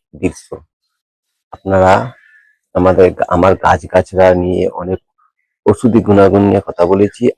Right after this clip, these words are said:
আজ এখন আমি দেখাবো আমাদের বাড়ির চারপাশের দৃশ্যগুলো। আমার চ্যানেলে আপনাদের আসার জন্য অসংখ্য ধন্যবাদ।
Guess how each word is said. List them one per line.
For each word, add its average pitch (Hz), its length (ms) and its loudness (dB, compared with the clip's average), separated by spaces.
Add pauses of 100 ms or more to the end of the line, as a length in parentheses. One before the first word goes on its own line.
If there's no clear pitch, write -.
(120)
আজ 85 120 2 (180)
এখন - 180 -12 (140)
আমি 92 160 0 (120)
দেখাবো 87 300 -4 (160)
আমাদের 87 360 -10 (520)
বাড়ির - 340 0
চারপাশের 95 600 -2 (1040)
দৃশ্যগুলো। 80 540 -4 (1120)
আমার 98 180 2 (100)
চ্যানেলে 90 460 0 (180)
আপনাদের 87 400 -2
আসার 85 260 -2
জন্য 98 160 0 (120)
অসংখ্য 95 340 -6 (100)
ধন্যবাদ। 87 360 -2